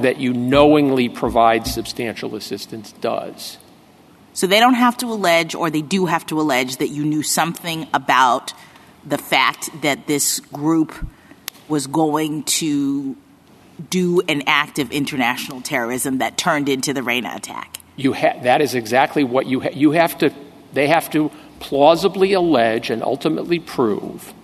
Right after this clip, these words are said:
Speaker 1: not only that our actions substantially assisted the Reyna attack, but that we knew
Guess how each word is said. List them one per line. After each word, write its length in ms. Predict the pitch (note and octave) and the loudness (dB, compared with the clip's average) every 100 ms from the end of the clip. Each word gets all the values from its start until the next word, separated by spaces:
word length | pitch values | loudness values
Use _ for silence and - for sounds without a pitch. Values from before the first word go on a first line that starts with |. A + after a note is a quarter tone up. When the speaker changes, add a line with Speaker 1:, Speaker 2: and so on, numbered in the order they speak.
| - - - - - - - - - - - - - _ - | -20 -20 -20 -20 -20 -20 -20 -20 -20 -20 -20 -20 -20 _ -4
Speaker 1:
not 260 | C3+ E3+ G#3 | 2 4 6
only 460 | G3+ F#3+ F#3 D#3+ | 6 6 6 6
that 640 | A#2 A#2+ A#2+ A#2 - - - - - - - - _ - | 4 4 4 4 0 -8 -20 -20 -20 -20 -20 -20 _ -2
our 380 | B2+ C3 C3+ C3+ - | 4 6 6 4 2
actions 720 | D#3 E3 - - B2 G#2+ A2+ | 2 4 2 0 -2 -4 -8
substantially 960 | - - - - - C#3 C3+ - B2+ A#2 | -8 -6 -4 -4 0 0 0 -2 -2 0
assisted 760 | A2 - E3 - C#3+ A2+ A2 G#2+ | -2 0 -2 0 -2 -2 -2 0
the 160 | A#2+ | 2
Reyna 440 | B2 A#2+ A#2+ A2+ A#2+ | 4 2 0 0 -2
attack, 720 | G#2+ A#2 C#3 B2 G#2 G#2+ - - - - | -4 -2 2 2 0 -8 -12 -20 -20 0
but 200 | D3+ C#3+ | 2 4
that 200 | D3+ D3+ | 2 2
we 260 | D3 D#3+ D#3+ | 4 4 4
knew 840 | D#3 F3 G#3+ F3 A2 G#2+ A#2 | 4 6 8 8 6 0 -8